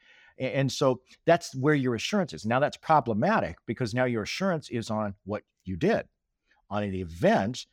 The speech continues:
that was your free will and your choice to do. You made a choice to do that. The scripture is always gonna assure us that our, our assurance is not in what we do, but it's in what Christ has done.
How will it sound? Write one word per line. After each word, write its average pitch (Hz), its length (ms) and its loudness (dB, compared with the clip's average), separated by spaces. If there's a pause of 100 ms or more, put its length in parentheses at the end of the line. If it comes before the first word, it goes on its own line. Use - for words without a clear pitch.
(120)
that 107 160 -4
was 110 240 -2
your 123 340 2
free 123 460 0
will 117 320 0
and 104 140 0
your 113 200 0
choice 113 520 -2
to 90 180 -14 (100)
do. 117 440 2
You 117 160 0
made 113 160 0
a 101 40 -2
choice 98 380 -8
to 87 120 -12
do 131 260 -2
that. - 220 -14 (600)
The 127 100 -2
scripture - 440 -2
is 123 100 2
always 127 220 4
gonna 113 160 0
assure 127 280 0
us 113 200 -2
that 104 260 -6
our, 110 320 2 (220)
our 123 240 6
assurance 160 640 0
is 98 200 -8
not 185 280 2
in 143 120 2
what 110 220 0
we 165 220 2
do, 110 400 -10 (440)
but 135 140 0
it's 139 140 -6
in 147 60 -4
what 151 120 -6
Christ 240 360 0
has 85 120 -14
done. - 200 -16